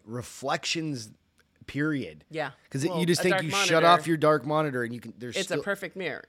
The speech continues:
Speaker 2: I mean, it's not as clear as a mirror, but you can definitely
Speaker 1: Which is even
Speaker 2: Mm.
Speaker 1: probably
Speaker 2: Weirder,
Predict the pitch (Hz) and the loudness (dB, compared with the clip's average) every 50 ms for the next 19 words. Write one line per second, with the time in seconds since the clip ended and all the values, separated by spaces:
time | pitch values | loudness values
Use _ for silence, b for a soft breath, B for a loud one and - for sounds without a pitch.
0 | _ - - 202 214 214 214 202 208 226 233 233 220 208 180 - - - 202 202 | _ -8 -4 -2 0 0 0 -2 -2 0 0 0 0 0 -2 -6 -8 -6 -4 -2
1 | 208 226 233 220 240 254 254 262 254 240 214 - - 180 190 185 - 190 175 165 | 0 0 -2 -2 -4 -4 -4 -2 -2 -2 -4 -6 -8 -8 -10 -8 -8 -8 -6 -2
2 | 175 175 - - 156 170 160 151 151 120 135 160 170 160 147 156 151 143 135 127 | -2 -2 0 0 0 0 2 0 0 0 2 2 2 2 2 2 2 0 -2 -4
3 | - _ - - - - - 139 143 160 156 175 156 180 190 190 175 160 180 190 | -8 _ -18 -18 -16 -8 -2 2 2 2 2 0 0 0 0 0 0 0 2 2
4 | 196 196 | 2 2